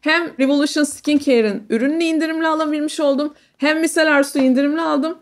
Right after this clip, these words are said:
Hem de bir de bu Glow olan Revolution'ın far paletini de yine indirimli almış oldum. Bu alışverişim de bana bayağı karlı oldu aslına bakarsanız.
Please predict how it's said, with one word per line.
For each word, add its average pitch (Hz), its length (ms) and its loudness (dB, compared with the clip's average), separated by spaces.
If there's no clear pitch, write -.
Hem 311 260 0
de 269 100 2
bir 240 100 0
de 247 140 0
bu 269 260 0
Glow 254 180 2
olan 220 480 0
Revolution'ın 226 580 -2
far 226 280 -4
paletini 202 360 -4
de 277 60 0
yine 269 200 0
indirimli 220 420 -2
almış 190 320 -8
oldum. 220 320 -2
Bu 220 100 -2
alışverişim 190 600 -8
de 254 140 -4
bana 220 280 -4
bayağı 214 340 -4
karlı 214 280 0
oldu 180 220 -2
aslına 180 320 -8
bakarsanız. 180 640 -6